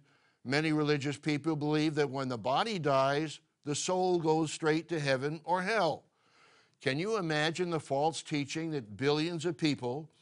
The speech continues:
who never heard the name of Jesus Christ are now burning in hell? Is God that unfair? Of course not. Acts four verse twelve states that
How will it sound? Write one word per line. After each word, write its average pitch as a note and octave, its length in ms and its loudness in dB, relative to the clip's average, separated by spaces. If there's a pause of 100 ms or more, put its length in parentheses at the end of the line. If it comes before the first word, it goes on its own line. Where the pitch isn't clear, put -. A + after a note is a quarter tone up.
(140)
who C#3+ 120 0
never D3+ 460 2
heard E3+ 280 0
the E3+ 120 0
name D3+ 320 0
of D#3+ 120 -2
Jesus C#3+ 460 -2
Christ D#3+ 480 -4 (180)
are C#3+ 160 0
now D3+ 240 2
burning C#3+ 400 0
in F3+ 140 -4
hell? C#3 500 2 (400)
Is D#3+ 200 4
God D3 360 4
that D#3+ 300 6
unfair? G3 640 -2 (380)
Of F#3+ 140 -2
course A3+ 360 0
not. C#3 320 0 (560)
Acts F#3 280 -4
four F3+ 260 -4
verse F3 280 -2
twelve D3 460 0 (280)
states D#3 400 -2
that D3 200 2